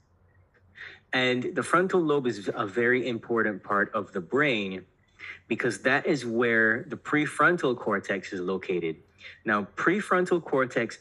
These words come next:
is literally the location of your consciousness.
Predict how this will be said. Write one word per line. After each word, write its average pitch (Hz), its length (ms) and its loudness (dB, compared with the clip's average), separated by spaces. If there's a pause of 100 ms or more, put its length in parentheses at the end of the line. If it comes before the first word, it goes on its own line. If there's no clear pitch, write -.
is 120 400 -2
literally 135 840 0
the 107 340 -4 (100)
location 117 720 -2
of 110 180 -4
your 104 200 0
consciousness. 92 840 -4